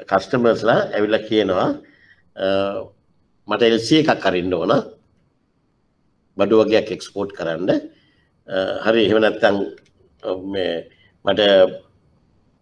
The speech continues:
එල් සී එකක් තියෙනවා, බඩු, බඩු වගයක් එක්ස්පෝට් කරන්න එල් සී එකක් තියෙනවා.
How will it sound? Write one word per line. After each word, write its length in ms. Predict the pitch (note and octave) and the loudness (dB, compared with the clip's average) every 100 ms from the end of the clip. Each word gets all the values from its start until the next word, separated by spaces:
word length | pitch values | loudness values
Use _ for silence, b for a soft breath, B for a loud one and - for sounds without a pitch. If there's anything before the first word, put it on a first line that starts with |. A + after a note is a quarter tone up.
| _ | _
එල් 120 | G#2 G#2+ | -4 -4
සී 220 | - C3+ | 0 0
එකක් 300 | C3+ B2 - | 2 -2 0
තියෙනවා, 380 | C3 D3 E3+ G3+ | 2 4 4 4
බඩු, 220 | C3+ B2+ B2+ A2 A2+ - | 4 4 0 0 -2 0
බඩු 180 | A2 A#2+ | 0 0
වගයක් 360 | B2 D3+ D3 C#3 | 2 -2 -4 -12
එක්ස්පෝට් 420 | - - C3 - | -10 -2 -2 -2
කරන්න 240 | G2+ G#2+ | -2 -2
එල් 140 | G2+ F#2+ | -2 -4
සී 160 | - | -2
එකක් 280 | G#2+ F#2+ - | -2 -4 -4
තියෙනවා. 320 | B2 G#2+ - | -4 -4 -6